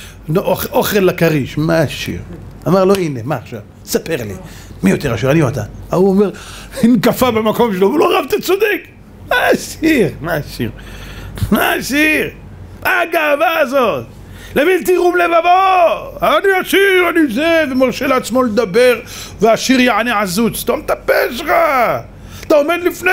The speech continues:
מלך! אתה עומד לפני מלך! הלו, אל תשכח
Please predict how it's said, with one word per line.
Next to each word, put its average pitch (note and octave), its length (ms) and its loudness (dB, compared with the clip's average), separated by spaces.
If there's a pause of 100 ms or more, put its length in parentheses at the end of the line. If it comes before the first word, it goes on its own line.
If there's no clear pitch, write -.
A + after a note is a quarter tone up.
מלך! F#4 880 0 (3000)
אתה C#4 140 -4
עומד E4+ 280 -2
לפני F#4 240 -6 (120)
מלך! F4+ 680 -2 (240)
הלו, D#4 720 0
אל D4 120 2
תשכח E4+ 380 2